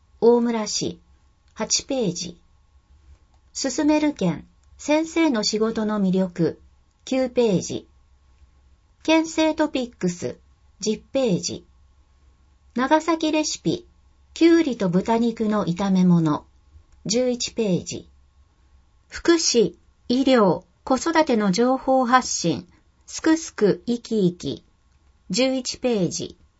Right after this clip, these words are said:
情報広場。十二ページ。県の広報ラジオ番組。サタデーチャットボックス放送中。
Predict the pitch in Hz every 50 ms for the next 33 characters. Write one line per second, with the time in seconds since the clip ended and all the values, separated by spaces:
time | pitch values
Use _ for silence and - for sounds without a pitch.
0 | _ _ _ _ _ _ _ _ _ _ _ _ _ _ _ _ _ _ - -
1 | 294 311 330 330 330 330 330 339 330 - 302 294 247 196 - 151 - - - _
2 | _ _ _ _ _ _ _ _ - 180 226 262 262 262 247 262 254 247 - 240
3 | 233 214 190 170 - - - 87 - - _ _ _ _ _ _ _ _ _ _
4 | _ _ _ _ _ _ _ _ - 311 339 349 381 349 277 262 247 254 - 285
5 | 294 294 285 - 294 294 294 285 269 269 254 - 269 277 277 262 240 262 262 247
6 | 233 196 190 185 165 156 131 - - - _ _ _ _ _ _ _ _ _ -
7 | - 269 285 - 294 294 294 285 294 302 302 311 - 269 269 269 - - 262 262
8 | 240 269 269 262 - _ - 226 185 - - 156 147 - - - - - 254 240
9 | 247 247 - - 240 226 226 226 - - 208 208 202 185 175 160 -